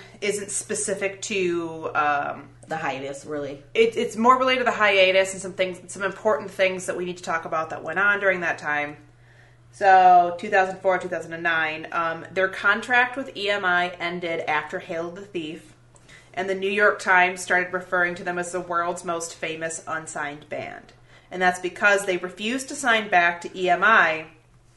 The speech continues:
Speaker 1: because E M I would not give the band control of their back catalog.
Speaker 2: And also with Kid A, I didn't mention this, but this is, was around the time that they started, like, throwing up a big fuck you to E M I,
Speaker 1: Mm-hmm.
Speaker 2: and they started to do whatever they wanted.
Speaker 1: Yep.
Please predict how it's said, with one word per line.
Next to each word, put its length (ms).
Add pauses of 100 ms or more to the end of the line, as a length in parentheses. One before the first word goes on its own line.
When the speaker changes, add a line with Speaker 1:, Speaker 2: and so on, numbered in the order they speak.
(340)
Speaker 1:
because 320
E 160
M 120
I 200
would 180
not 280
give 120
the 80
band 340
control 380
of 100
their 80
back 360
catalog. 560 (160)
Speaker 2:
And 480 (320)
also 360
with 160
Kid 220
A, 500
I 120
didn't 180
mention 320
this, 240
but 160
this 140
is, 120 (680)
was 200
around 300
the 60
time 260
that 80
they 120
started, 380
like, 200
throwing 240
up 80
a 40
big 200
fuck 420
you 100
to 80
E 140
M 100
I, 380
Speaker 1:
Mm-hmm. 380
Speaker 2:
and 80
they 60
started 220
to 60
do 80
whatever 240
they 120
wanted. 580
Speaker 1:
Yep. 340